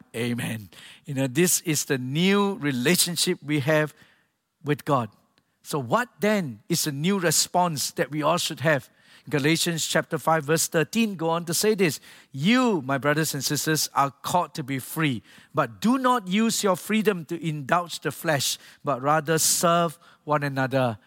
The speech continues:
humbly in love." How do we effectively bring about change and transformation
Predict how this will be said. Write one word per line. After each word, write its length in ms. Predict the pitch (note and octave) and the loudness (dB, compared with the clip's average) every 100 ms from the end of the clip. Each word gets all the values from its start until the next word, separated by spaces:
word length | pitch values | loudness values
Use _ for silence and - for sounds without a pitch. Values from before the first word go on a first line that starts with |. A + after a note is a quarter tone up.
| - | -16
humbly 800 | - C3+ C#3 C3+ C3+ C3 C3 B2+ _ _ | -2 -2 -2 -4 -2 0 -2 -6 _ _
in 340 | - A#2+ A2+ A2 | -6 -6 -6 -8
love." 380 | A2+ G#2+ - - _ _ _ - | -6 -6 -12 -20 _ _ _ -2
How 160 | F#3 | 0
do 120 | A3 | 0
we 140 | A#3+ A#3+ G3 | -4 -4 -4
effectively 640 | E3+ - G3 - E3+ F3+ | -6 -2 -2 -2 -4 -2
bring 320 | D#3+ C3 F#3 | -2 0 0
about 340 | E3+ D3 E3 - | 0 0 -2 -2
change 520 | - E3+ F3 D#3 B2+ | -2 2 2 2 -4
and 160 | D3 B2 | -8 -6
transformation 920 | - D#3+ - D#3 C#3+ C#3 - C3+ A2+ | -4 -2 -2 -2 -2 0 0 -2 -4